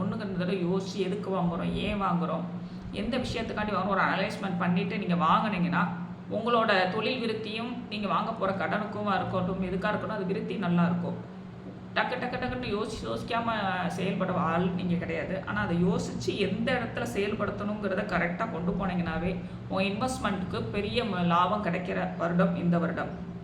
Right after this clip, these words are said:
அந்த இன்வெஸ்ட்மெண்ட்டை நீங்க கரெக்டா கொண்டு போங்க. பம்பு, வழக்கு, கோர்ட்டு கேஸ், இதுக்கெல்லாம்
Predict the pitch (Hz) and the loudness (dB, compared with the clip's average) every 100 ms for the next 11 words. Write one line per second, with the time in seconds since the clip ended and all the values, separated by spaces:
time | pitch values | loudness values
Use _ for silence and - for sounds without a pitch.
0 | - - - - - 170 175 180 - - | -10 -12 -12 -12 -6 2 4 4 2 0
1 | 202 - 302 202 170 165 175 - 175 175 | -2 0 0 0 0 -2 0 -2 2 2
2 | 175 170 - - - - - 175 190 220 | 4 0 -2 -6 -10 -12 -4 0 2 2
3 | 240 214 196 190 196 202 202 202 - 190 | 2 4 2 0 -2 -2 -2 -2 -2 -2
4 | 190 208 175 175 180 190 208 190 | -2 -2 -2 -2 -2 -2 0 0